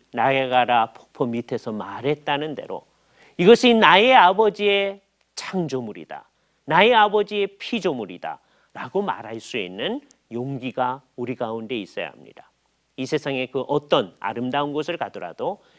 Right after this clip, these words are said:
이것이 우리 아버지의 창조물이라고 말하는 사람들은 피조물들이 부패해가고 어려움 가운데 처해져 있는 것에 대해서 그대로 있지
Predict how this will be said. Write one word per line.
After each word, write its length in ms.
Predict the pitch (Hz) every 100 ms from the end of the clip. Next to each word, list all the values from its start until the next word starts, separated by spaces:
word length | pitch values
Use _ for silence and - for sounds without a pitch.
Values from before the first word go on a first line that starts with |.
| _
이것이 540 | 160 208 214 151 90 _ _ -
우리 300 | 127 143 147
아버지의 680 | 117 117 156 170 190 185 190
창조물이라고 1040 | - 202 165 165 160 135 123 107 104 104
말하는 580 | 92 98 107 147 180 196
사람들은 640 | 160 120 82 - 131 190 254 _ _ _ _ _ _ _ -
피조물들이 1040 | - 254 294 220 147 107 104 139 247 - _ _ _ _ -
부패해가고 1200 | - 175 - 196 214 190 180 101 95 107 80 _ _ -
어려움 540 | 131 151 208 240 247
가운데 800 | 240 208 208 208 190 196 196 202 _ _ -
처해져 720 | - 208 185 165 151 135 135
있는 300 | 160 147 175
것에 280 | 143 120 104
대해서 520 | 90 87 - 151 220 _ _ _
그대로 640 | - 160 147 131 131 120 127
있지 500 | 131 - - 107